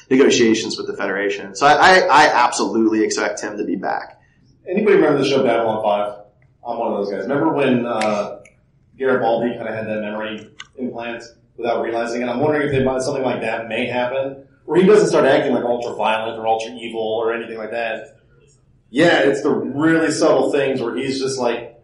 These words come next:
Speaker 2: more and more and more, it's like the Tyler personality. If he does come back,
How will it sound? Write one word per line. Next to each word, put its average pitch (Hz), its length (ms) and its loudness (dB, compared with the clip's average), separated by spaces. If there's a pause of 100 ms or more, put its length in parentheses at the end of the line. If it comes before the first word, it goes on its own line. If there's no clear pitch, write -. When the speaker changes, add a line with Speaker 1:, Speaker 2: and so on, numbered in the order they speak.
(120)
Speaker 2:
more 143 360 4
and 151 140 2
more 135 280 0
and 131 100 -2
more, 131 320 2
it's 104 100 -2
like 107 120 -4
the 110 100 -4
Tyler 127 400 -2
personality. 113 760 -8 (100)
If 139 120 -4
he 165 80 0
does 208 240 4
come 117 120 -4
back, 90 460 -8